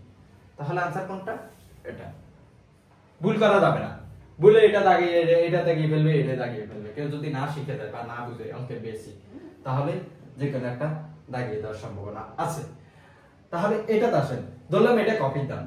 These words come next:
ধরলাম এখানে আমরা তিনটা কলা খেলাম, তিন বন্ধু তিনটা কলা খেলাম, প্রথম কলার দাম, দ্বিতীয় কলার দাম, তৃতীয় কলার দাম, মোট কয়টা কলা? তিনটা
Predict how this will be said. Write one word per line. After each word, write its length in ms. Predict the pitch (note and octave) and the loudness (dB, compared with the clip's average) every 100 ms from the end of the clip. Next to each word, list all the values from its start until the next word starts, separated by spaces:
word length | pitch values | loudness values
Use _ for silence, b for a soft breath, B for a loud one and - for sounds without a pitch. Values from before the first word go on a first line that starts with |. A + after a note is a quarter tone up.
| C#3 | -2
ধরলাম 240 | F#3+ - - F#3 | 0 0 0 0
এখানে 220 | F#3 F3+ D#3 | 2 2 2
আমরা 140 | F3 F3 | 2 2
তিনটা 220 | D#3 E3 D#3 | 2 2 4
কলা 200 | - - | 2 0
খেলাম, 220 | A2+ G#2 - - | -4 -10 -12 -4
তিন 100 | D#3 D3+ | 0 2
বন্ধু 160 | D3+ D#3 | 2 0
তিনটা 180 | C3+ B2+ B2 | 0 -4 -4
কলা 140 | A2 G#2 | -6 -8
খেলাম, 180 | G#2 G2 - | -10 -10 -6
প্রথম 220 | C#3 D3+ | -2 -2
কলার 200 | D3+ D3 C#3 | 0 -2 -2
দাম, 100 | D#3 - - - | -4 -6 -12 -10
দ্বিতীয় 240 | C3 B2+ B2 | -6 -4 -4
কলার 200 | A#2+ A2+ A#2 | -6 -8 -8
দাম, 100 | D#3 - | -8 -8
তৃতীয় 280 | F#3+ F#3 D#3 | -10 -10 -8
কলার 200 | - - - | -10 -10 -12
দাম, 100 | - B B - | -14 B B -4
মোট 120 | E3+ - | -2 0
কয়টা 200 | F3 F#3+ | 0 0
কলা? 180 | F#3+ F3+ D3+ - - - - | 0 0 -2 -6 -16 -20 -8
তিনটা 240 | F#3 D#3 | -2 0